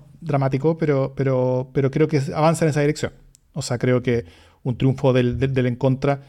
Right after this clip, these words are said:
con un apoyo de izquierda y centroizquierda, e-, efectivamente, eh, mata parte del argumento de la constitución de Pinochet como, como lucha política. Eh, pero, pero a-, a-,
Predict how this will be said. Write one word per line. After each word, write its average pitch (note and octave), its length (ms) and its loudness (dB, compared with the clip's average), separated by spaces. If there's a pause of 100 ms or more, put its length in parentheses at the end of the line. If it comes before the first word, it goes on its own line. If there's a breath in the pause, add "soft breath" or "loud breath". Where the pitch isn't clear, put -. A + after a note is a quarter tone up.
(340 soft breath)
con C#3+ 180 2
un C#3+ 80 2
apoyo C3+ 320 4
de C3+ 60 4
izquierda C3+ 260 0
y C3 40 2
centroizquierda, C3+ 600 0
e-, D3 60 -2 (120)
efectivamente, C3+ 800 0
eh, B2+ 140 -6
mata D#3 400 0
parte D#3+ 260 2
del D#3 100 2
argumento C#3+ 460 0
de D#3 60 4
la C#3+ 80 2
constitución C3+ 320 -2
de D3 60 -2
Pinochet C3+ 320 0
como, C3+ 260 0
como B2+ 180 -2
lucha B2 200 -2
política. C#3 480 -2 (720 soft breath)
Eh, B2 960 0 (2000)
pero, C#3+ 300 4
pero C#3 260 2
a-, D3 80 0
a-, D3 140 -4